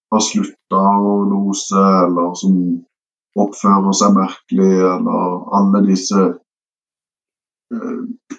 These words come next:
problemstillingene som, som kan komme. Eh, og, og det er klart at det, det, når de da kommer, så det handler jo igjen da om å, altså det å, jeg sier når de kommer til, uansett hvordan en driver en,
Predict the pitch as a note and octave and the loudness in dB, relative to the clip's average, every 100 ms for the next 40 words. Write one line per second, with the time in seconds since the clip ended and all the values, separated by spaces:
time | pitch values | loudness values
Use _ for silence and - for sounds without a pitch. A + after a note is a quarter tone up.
0 | - _ - F#2 F#2 F#2+ G#2 F#2+ F2 E2+ | -20 _ -4 2 2 2 2 4 4 2
1 | - G2+ F2 - - F#2+ - F#2+ G2 F#2+ | 2 2 2 0 0 0 2 0 2 0
2 | F2 F2+ - _ _ _ _ - G2+ G#2 | 0 -2 -6 _ _ _ _ -4 0 2
3 | G2+ F#2+ F2 - - G#2+ A2 A2 - _ | 2 0 -4 -6 -2 2 2 2 -2 _
4 | _ _ _ _ _ _ _ _ _ _ | _ _ _ _ _ _ _ _ _ _
5 | _ _ _ - A#2 B2+ B2 - A2+ A#2+ | _ _ _ 0 2 4 2 2 2 4
6 | A2 G#2+ F2 - - A2+ B2 A#2 B2+ B2+ | 4 2 -2 -10 -10 0 0 0 2 4
7 | B2+ A#2+ A2+ - A2+ E3 B2 - C3+ B2+ | 4 2 0 0 -4 -2 -6 -4 -6 -6
8 | A#2+ B2 A#2+ A#2+ A2 A#2+ D3+ C3 A2+ F#2+ | -6 -4 0 0 2 2 0 -2 -2 0
9 | C3+ B2+ A2 A2 A2+ G#2 G#2 - - _ | 0 2 0 2 2 0 -4 -8 -18 _
10 | - A2+ A#2 B2+ A#2+ - _ _ - A2+ | -10 -4 2 2 2 -2 _ _ -10 -2
11 | A#2 C3 C3 C3 - C#3 B2+ A#2 A#2 B2 | 0 2 2 2 -2 -4 -4 -2 -2 0
12 | C#3 C3+ C3 C3+ C3 A#2 A2+ A#2 A2+ G2 | 2 2 0 -2 -2 -6 -2 2 4 4
13 | G2 G#2 G2 F#2+ F#2 | 0 0 -2 -2 0